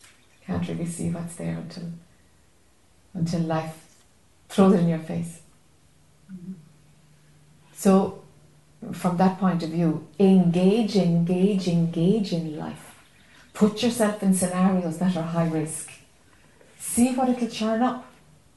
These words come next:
Because if you hide away, fine, you know, th-, th-, some people do that, you know, kind of pulling back. There was a phase of pulling back and pulling out of life.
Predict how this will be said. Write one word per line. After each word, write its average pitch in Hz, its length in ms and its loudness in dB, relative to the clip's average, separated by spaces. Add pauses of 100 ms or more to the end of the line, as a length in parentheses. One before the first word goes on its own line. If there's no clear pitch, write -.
(960)
Because 190 240 2
if 202 220 -2
you 196 80 2
hide 202 320 0
away, 220 500 4
fine, 262 720 0
you 190 160 2
know, 196 380 0
th-, 185 180 -8
th-, - 160 -4
some 208 180 0
people 226 240 -2
do 262 160 -2
that, 202 300 2
you 185 80 -2
know, 202 260 0 (220)
kind 185 220 2
of 180 120 -2 (140)
pulling 202 360 2
back. 180 260 -2
There 180 100 -2
was 185 140 0
a - 20 0
phase 190 320 0
of 185 140 -6
pulling 185 280 0
back 185 220 -2
and 175 160 -4
pulling 185 240 -2
out 185 220 0
of 170 100 -6
life. 180 340 -2